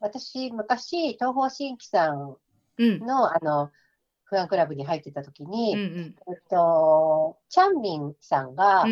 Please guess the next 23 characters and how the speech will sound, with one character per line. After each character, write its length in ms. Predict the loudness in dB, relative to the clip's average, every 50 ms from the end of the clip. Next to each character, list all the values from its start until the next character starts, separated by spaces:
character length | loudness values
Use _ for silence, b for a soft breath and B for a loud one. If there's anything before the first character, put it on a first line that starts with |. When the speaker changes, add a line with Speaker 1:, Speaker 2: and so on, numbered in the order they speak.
| 0
Speaker 2:
ん。 80 | -2 -4
Speaker 1:
あ 80 | -4 -4
の、 220 | -4 -6 -8 -8 -6 -4
入 140 | -4 -2
隊 220 | 2 4 4 4 4 -2
す 160 | -8 -10 -8
る 200 | -8 -8 -10 -10 -12
直 240 | -14 -10 -10 -10 -10
前 200 | -6 -6 -8 -6
に 100 | -8 -8 -6
ね、 220 | -6 -6 -6 -6 _
Speaker 2:
う 80 | -6 -6
ん。 280 | -4 -6 -6 -10 -14 _ _ _ _ _ _ _ _ _
Speaker 1:
突 260 | -14 -14 -10 -8 -4 -2
然、 200 | -2 -2 0 -2 -2 -4 -4 -8 -10 -14 _ B B B B -16 -16 -14 -6
自 140 | -6 -2 0
分 220 | 2 2 2 4
で 100 | 4 4
自 160 | 4 4 2
分 200 | 0 0 0 2
の 180 | 2 2 2 0
頭 340 | 0 0 0 0 2 0 -2
を 140 | -2 -4